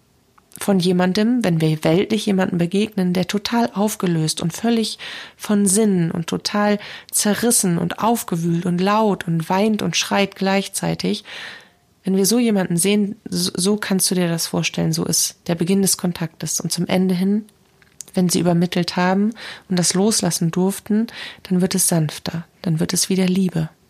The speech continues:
Weil sich diese Gefühlsebenen und die Gedanken dazu, weil auch ein Verständnis für sich selbst da,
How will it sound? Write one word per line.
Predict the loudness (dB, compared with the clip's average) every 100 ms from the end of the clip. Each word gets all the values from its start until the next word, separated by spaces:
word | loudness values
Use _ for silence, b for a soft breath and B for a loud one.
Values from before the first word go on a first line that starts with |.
| _ _ B B B B B -2
Weil | 0
sich | 0
diese | 0 0 2
Gefühlsebenen | -2 -4 0 2 2 0 2 2 2 2
und | 0 -2
die |
Gedanken | -2 0 2 2 0
dazu, | -2 -2 0 0 0 -2
weil | -2
auch | -4 -2
ein | -2
Verständnis | 0 -2 2 2 2 0 -2
für | -2 -2
sich | 0 0
selbst | 0 0 -2
da, | -2